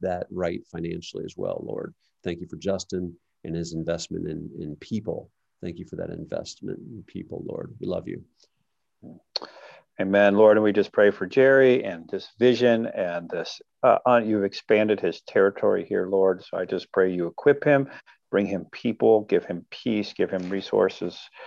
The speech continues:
Speaker 2: uh, in order to handle this. Uh, and I just pray you provide answers for the fear of this, uh,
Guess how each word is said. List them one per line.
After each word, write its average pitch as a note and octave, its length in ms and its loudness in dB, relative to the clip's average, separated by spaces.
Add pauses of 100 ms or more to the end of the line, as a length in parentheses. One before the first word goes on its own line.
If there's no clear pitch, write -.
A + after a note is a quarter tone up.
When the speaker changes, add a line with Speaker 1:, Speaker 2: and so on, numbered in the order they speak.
(440)
Speaker 2:
uh, F2+ 320 6
in A2 120 2
order G#2 180 4
to G2 100 -2
handle G2 320 2
this. D#2 400 -6
Uh, D#2+ 380 -2
and F#2+ 160 -10
I F2+ 100 -8
just - 220 -16
pray F#2+ 160 2
you G2+ 180 0
provide F2+ 380 0
answers G2+ 540 -2
for F2 240 -2
the E2 100 -10
fear C#3 480 2 (480)
of F2+ 180 2
this, F#2 360 0 (100)
uh, F2+ 160 0